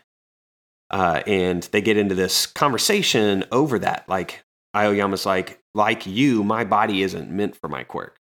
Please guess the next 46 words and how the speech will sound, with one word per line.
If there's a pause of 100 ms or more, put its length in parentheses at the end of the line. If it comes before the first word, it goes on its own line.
(140)
A-,
and
so, (320)
you
know,
we
have
this
thing.
You
and
I
are
very
similar, (560)
uh,
in
this."
And
he
turns
it
into,
he
kinda
turns
it
around
into, (440)
he
starts
talking
about
the
nature
of
surprises.
And
he's
like,
you
know, (280)
"Everybody
needs
surprises.
And,